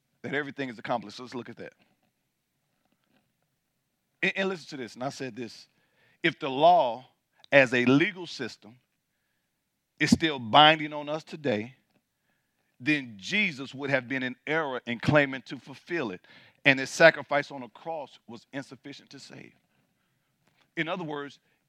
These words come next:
i-, i-, if we are still bound by the law as a legal system, if that's still binding on us today, then what Jesus did was for nothing. He died in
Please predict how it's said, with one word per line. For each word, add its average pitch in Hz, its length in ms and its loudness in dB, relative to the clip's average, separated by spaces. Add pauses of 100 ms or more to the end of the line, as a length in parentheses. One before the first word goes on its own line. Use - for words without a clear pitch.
i-, 170 100 0 (200)
i-, 165 120 0 (120)
if 160 220 -4
we 175 220 -8
are 170 160 -8
still 170 680 -10 (1400)
bound 156 720 6 (160)
by 139 240 8
the 135 100 2
law 147 260 4
as 131 120 -2
a 123 80 0
legal 147 360 4
system, 110 340 -18
if 127 160 -10
that's 160 180 4
still 156 160 2
binding 135 300 2
on 139 180 -12
us 135 120 -12
today, 156 340 -2 (420)
then 151 140 -6
what 156 220 -10
Jesus 147 500 -10
did 156 380 -2 (840)
was 175 160 -8
for 208 160 -10
nothing. 247 380 -10 (1120)
He 269 160 8
died 196 380 12
in 440 140 4